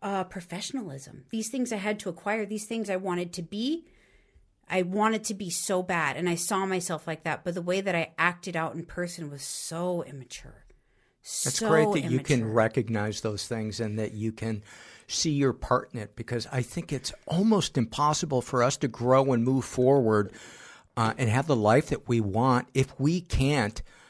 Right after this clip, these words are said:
Speaker 2: look back at how we mishandled things or used the wrong tools and,
Speaker 1: Yeah.
Speaker 2: and to try to learn from it, not in a way that,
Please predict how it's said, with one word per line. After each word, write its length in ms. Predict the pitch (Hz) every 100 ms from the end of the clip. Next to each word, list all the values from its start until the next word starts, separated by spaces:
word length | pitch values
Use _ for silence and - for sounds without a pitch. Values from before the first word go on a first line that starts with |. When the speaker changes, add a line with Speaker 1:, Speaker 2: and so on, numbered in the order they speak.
| _ _ _ -
Speaker 2:
look 400 | 131 120 139 -
back 460 | 117 113 - - _ _ _
at 200 | 120 113 - -
how 260 | - 139
we 240 | 151 131 127
mishandled 640 | 117 113 123 123 135 120
things 460 | 127 117 107 - -
or 560 | 131 113 104 104 110 104 98
used 340 | 131 135 -
the 80 | 131
wrong 340 | 120 120 110
tools 760 | 110 - 143 139 - - - -
and, 160 | 131 120
Speaker 1:
Yeah. 140 | 269 320
Speaker 2:
and 120 | 120
to 80 | 117
try 240 | - 139
to 80 | 123
learn 340 | 110 113 135
from 240 | 147 139 120
it, 140 | 151
not 280 | 131 160 208
in 60 |
a 80 | 147
way 300 | 117 123 135
that, 240 | 120 117